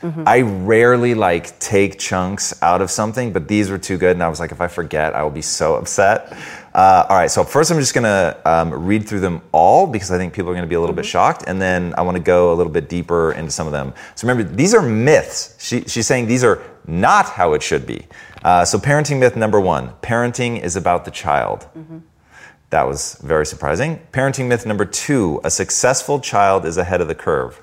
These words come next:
Speaker 2: That's a myth. Number three, there are good children and bad children. Number four, good parents are naturals.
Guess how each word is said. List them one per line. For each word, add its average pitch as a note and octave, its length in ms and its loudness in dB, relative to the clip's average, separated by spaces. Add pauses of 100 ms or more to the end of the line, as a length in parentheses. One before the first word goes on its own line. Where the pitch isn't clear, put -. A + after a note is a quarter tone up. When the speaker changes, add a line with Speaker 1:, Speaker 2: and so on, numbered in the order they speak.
Speaker 2:
That's - 160 -14
a E2+ 40 -10
myth. F2 480 -6 (880)
Number F2+ 220 -2
three, A#2 500 2
there G2 240 4
are F#2 60 4
good G#2+ 240 0
children G#2+ 420 2
and F2 180 -6
bad E2+ 280 2
children. A#1 500 -10 (160)
Number F2+ 260 -2
four, G2+ 480 4
good G2+ 280 0
parents G2 560 -2
are E2+ 100 -2
naturals. E2 880 -6